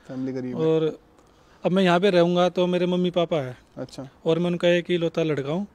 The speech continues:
Speaker 2: तो इस वजह से थोड़ी प्रॉब्लम हो रखी है।
Speaker 1: चलो, मैं आपसे दो तीन क्वेश्चन करूँगा, एक बार इनसे आप अपनी बहन से बात कराओ, क्योंकि मैं आपसे पहले बात कर चुका हूँ।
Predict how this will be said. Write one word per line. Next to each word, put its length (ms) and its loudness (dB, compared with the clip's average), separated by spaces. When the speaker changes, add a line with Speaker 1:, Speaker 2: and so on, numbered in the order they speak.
Speaker 2:
तो 60 2
इस 120 0
वजह 140 2
से 100 -6
थोड़ी 200 -2
प्रॉब्लम 340 2
हो 80 -6
रखी 260 -10
है। 60 4
Speaker 1:
चलो, 100 2
मैं 80 4
आपसे 240 4
दो 160 4
तीन 120 0
क्वेश्चन 280 0
करूँगा, 220 2
एक 80 2
बार 120 6
इनसे 300 0
आप 160 2
अपनी 180 -4
बहन 200 -4
से 100 -4
बात 200 -2
कराओ, 220 -6
क्योंकि 180 -6
मैं 120 0
आपसे 180 -6
पहले 220 -2
बात 180 -4
कर 80 -6
चुका 120 -4
हूँ। 80 -8